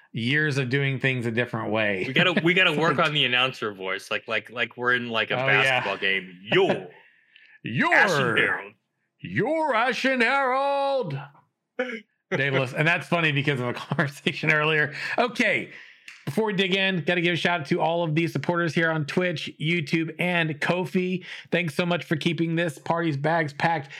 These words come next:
Speaker 1: provision stocked for all of your adventures here on the show. And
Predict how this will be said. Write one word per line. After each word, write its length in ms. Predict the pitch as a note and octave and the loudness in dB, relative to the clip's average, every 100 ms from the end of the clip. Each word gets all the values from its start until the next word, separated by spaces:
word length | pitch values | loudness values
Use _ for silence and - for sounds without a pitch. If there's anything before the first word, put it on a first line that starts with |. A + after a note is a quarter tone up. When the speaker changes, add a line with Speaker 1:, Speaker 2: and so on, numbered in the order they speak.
| - | -6
Speaker 1:
provision 440 | E3 D#3 A3 G3+ F3 | -2 0 0 0 0
stocked 320 | G3+ G3+ - | 0 -2 -2
for 100 | F#3+ | -2
all 160 | F#3+ | 0
of 80 | F3 | -2
your 120 | F3+ | -2
adventures 440 | F3 E3 F3 F3 D3 | 0 -2 -2 -2 0
here 140 | F3+ | 0
on 80 | E3+ | 0
the 100 | C#3+ | -2
show. 500 | - F#3 F#3 F#3 F3+ - - - - _ _ _ | -2 -2 0 -4 -6 -12 -18 -20 -20 _ _ _
And 420 | C3+ D3 C3 A2+ | -4 0 -2 -4